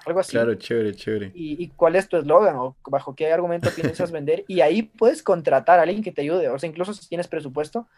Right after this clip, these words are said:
Speaker 1: debería funcionar así. Porque muchas veces tenemos clientes de páginas web y a veces ni ellos saben qué colores usar en la marca
Speaker 2: <laughs>
Speaker 1: o cosas por el estilo, y a veces uno le presenta algo, pero va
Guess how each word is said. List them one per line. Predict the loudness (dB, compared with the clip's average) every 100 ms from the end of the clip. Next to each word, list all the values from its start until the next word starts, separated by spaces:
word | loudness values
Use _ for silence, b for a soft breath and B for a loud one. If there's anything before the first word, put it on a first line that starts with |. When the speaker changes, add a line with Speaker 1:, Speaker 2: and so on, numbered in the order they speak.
| b b b _ _
Speaker 1:
debería | -2 0 2 0
funcionar | 0 -10 -8 -2 -2
así. | -2 -8 -8 _ _ _ _ _
Porque | -2 -2 -2 -2 -2
muchas | -2 0
veces | -2 -6 -8
tenemos | -6 -6 -8
clientes | -8 -8 -8
de | -4
páginas | -4 -4 -6 -4
web | -4 0
y | 0
a |
veces | -2 -8
ni | -10
ellos | -8 -6
saben | -6 -8 -8
qué | -8
colores | -6 -6 -8
usar | -6 -6
en | -4
la |
marca | -2 -4 -4 -2 -2 -2 _
Speaker 2:
<laughs> | -20 -12
Speaker 1:
o | -10
cosas | -8 -12 -8
por | -6
el | -6
estilo, | -8 -4 -2
y | -2
a | -2
veces | -6
uno | -8 -6
le | -6
presenta | -8 -12 -4 0
algo, | 0 -2
pero | -2 2
va | 2